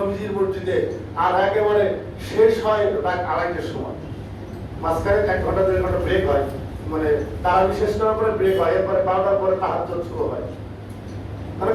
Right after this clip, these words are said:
কদর মিস হওয়ার কোনো সম্ভাবনা নাই। আর কদরের রাতে মুশরিক ছাড়া, হিংসুক ছাড়া আপনি তওবা করেন আর না করেন, আল্লাহর কাছে মাফ চাইলে আল্লাহ মাফ করে দেবেন। আর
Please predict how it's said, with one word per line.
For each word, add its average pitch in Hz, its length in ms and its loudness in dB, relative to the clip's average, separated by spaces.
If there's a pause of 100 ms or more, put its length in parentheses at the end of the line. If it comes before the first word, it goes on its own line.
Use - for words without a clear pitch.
কদর 269 340 4
মিস 262 180 0
হওয়ার 254 160 4
কোনো 247 180 2
সম্ভাবনা 214 760 2 (480)
নাই। - 200 -2 (380)
আর 190 160 2 (120)
কদরের 294 520 4
রাতে 247 480 2 (300)
মুশরিক 302 640 0
ছাড়া, 254 260 4 (340)
হিংসুক 294 680 -2
ছাড়া 247 320 2 (200)
আপনি 247 340 0
তওবা 285 340 4
করেন 277 300 4
আর 247 120 0
না 233 200 0
করেন, 226 240 2
আল্লাহর 220 300 2
কাছে 226 280 0 (320)
মাফ 226 280 0
চাইলে 214 160 2
আল্লাহ 196 180 2
মাফ - 180 0
করে - 120 -2
দেবেন। - 220 -8 (3000)
আর - 160 2